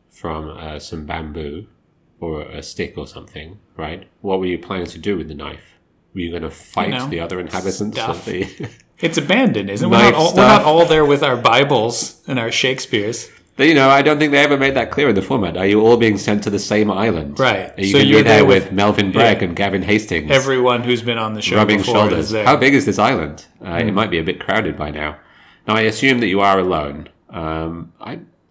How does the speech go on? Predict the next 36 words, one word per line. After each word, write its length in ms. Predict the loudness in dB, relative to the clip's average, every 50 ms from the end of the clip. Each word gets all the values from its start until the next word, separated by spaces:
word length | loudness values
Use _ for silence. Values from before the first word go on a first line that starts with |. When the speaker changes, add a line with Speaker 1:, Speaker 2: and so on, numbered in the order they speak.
| _ _ _ _
Speaker 1:
people 280 | -8 -6 -6 -4 -6 -6
sometimes 720 | -6 -6 -6 -6 -4 -4 -4 -4 -6 -8 -10 -12 -14 -16
choose, 500 | -16 -14 -8 -6 -4 -4 -4 -4 -6 -10 -12
uh, 540 | -10 -8 -6 -4 -4 -4 -4 -6 -6 -10 -14 -20 _ _ _ -14
you 60 | -12
know, 80 | -12 -10
a 40 | -10
survival 500 | -12 -12 -8 -8 -6 -6 -6 -8 -10 -10
item. 540 | -8 -10 -10 -10 -12 -12 -12 -12 -12 -16 -18 _ _ _ _ _ _ _ _ _ _ -16
I 60 | -12
think 240 | -6 -4 -4 -4 -4
I 200 | -4 -4 -2 -2
would 200 | 0 -2 -2 -4 -6
choose, 760 | -12 -10 -6 -6 -4 -4 -4 -4 -6 -6 -8 -12 -16 -20 _ _ -14
um, 500 | -12 -10 -10 -10 -10 -10 -10 -12 -12 -14 -14
an 120 | -14 -14 -12 -8
ice 180 | -8 -10 -10 -10
cream 280 | -12 -8 -8 -8 -6
machine. 480 | -8 -10 -12 -14 -18 -18 -18 -18 -18 -20 _ _ -12
Speaker 2:
Mm-hmm. 360 | -8 -8 -8 -6 -8 -10 -12 -14 -18 _ _ _ _ _ _ _ _ -10
Speaker 1:
And, 140 | -10 -10
of 100 | -10 -10
course, 440 | -8 -8 -8 -8 -8 -12 -20 -20 _ _
you 160 | -14 -12 -12
know, 100 | -12 -10
in, 220 | -10 -10 -10 -10 -8 -6
enough 260 | -6 -6 -6 -6 -8
ingredients 840 | -10 -8 -8 -8 -8 -6 -8 -10 -10 -12 -16 -20 -20 -20 -20 -20 _ _ _ _ _ _ _ _ _ _ _
to 120 | -10 -10
keep 240 | -8 -6 -8 -8 -8
it 140 | -10 -14 -14
stocked 320 | -12 -10 -10 -10 -10 -12
up. 280 | -12 -12 -12 -12 -16 -18 -10
Speaker 2:
Right, 280 | -6 -4 -4 -4 -4 -6
and 140 | -6 -4 -2
a, 260 | -2 -2 -2 -4 -6